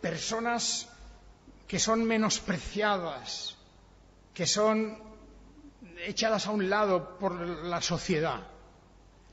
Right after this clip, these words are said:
Por ejemplo, tenemos aquí esa, la parábola del samaritano, que solamente Lucas recoge. Esa parábola es,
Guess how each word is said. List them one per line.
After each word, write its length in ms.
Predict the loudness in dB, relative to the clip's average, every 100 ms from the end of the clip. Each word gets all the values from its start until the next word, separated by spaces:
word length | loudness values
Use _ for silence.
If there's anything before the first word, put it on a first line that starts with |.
| -20 -20 -20 -20 -10
Por 120 | -8
ejemplo, 360 | -2 0 2 2
tenemos 360 | 2 2 2 0
aquí 260 | 0 0
esa, 260 | 0 -2 -6 -10 -18 -12
la 140 | -8 -4
parábola 400 | -2 0 0 0
del 120 | -2
samaritano, 640 | -4 -4 -4 -2 -4 -6 -10 -18 -20 -20 -20 -20 -20 -20 -20 -8
que 160 | -8
solamente 580 | -4 -4 -2 -2 -2 -4
Lucas 300 | -6 -8 -10
recoge. 420 | -10 -10 -12 -14 -18 -20 -20 -20 -20 -20 -20 -20 -20 -20 -10
Esa 480 | 0 0 2 -2 -2
parábola 520 | -2 0 0 2 2
es, 280 | -2 -6